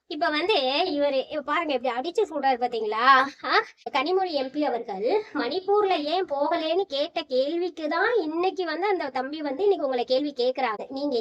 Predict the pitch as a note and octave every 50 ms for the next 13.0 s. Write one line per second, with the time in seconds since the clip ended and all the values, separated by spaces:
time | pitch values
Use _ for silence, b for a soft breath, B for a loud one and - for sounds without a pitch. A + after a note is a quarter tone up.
0 | A3+ B3+ D4+ G#4 A4 - D4 C4 D4 D#4+ F4+ F#4 F4+ E4+ E4 D#4 D4 D4 C4+ C4+
1 | D4+ F#4 F#4 - C#4 A#3+ B3+ B3+ A#3+ A3 G#3+ B B B B - - B3+ B3+ C4
2 | C4+ C4+ C#4+ E4 F#4 F4+ D4+ C4 C4 B B B B B B3 B3+ B3 B3 A#3+ A#3+
3 | A#3+ A#3 B3+ C4+ D4+ E4+ F4 F#4 D#4 D4 D#4 D4+ C#4+ D4 C#4+ C4+ C4 B3+ - C#4
4 | C4 B3+ A#3+ A#3 A3+ A#3 A#3+ A#3+ B3+ B3+ B B B B C4 C#4 D#4 F#4 F#4 G4+
5 | D#4+ F4 D4+ C4 C4 C#4 D4+ E4 D#4+ E4+ E4+ C#4 B3+ A#3+ - B3 A#3 A#3 A3 A3
6 | A3 B3 D4 - B3 B3 C4 C4+ C4 A#3+ G#3 G3 G3+ A3+ B3+ D4 F4+ E4+ D4 C4
7 | C4 C4+ C#4 C4+ C4+ C4+ B3+ B3 B3 A#3+ C4+ C#4+ B3+ A#3 A3+ G#3+ G3+ B B B
8 | B B - B3 C4 C4 B3 B3 B3 C4+ F4+ G4+ G#4+ G4 - C#4+ C#4 B3 G#3+ A3
9 | C4 E4+ G4 G4+ - - A#3+ B3 B3+ B3+ D4 F4 A4 A#4+ B4+ B4+ A#4+ G#4+ G4 G#4+
10 | A4+ B4 A4 G4 - C#4+ C4+ C4 - E4+ D#4 C4+ A#3 B3 B3 - - - - _
11 | - A#3 A#3+ C4 E4 D4+ A#3+ C4+ E4+ E4+ - G4+ G4 G4 F#4+ F4 D#4+ C#4+ C#4+ D4+
12 | D4 C#4+ C4 B3+ C4 D4+ G#4 B4+ - - D4+ E4+ F#4+ G4 F#4+ F4 E4+ D#4+ D#4 F4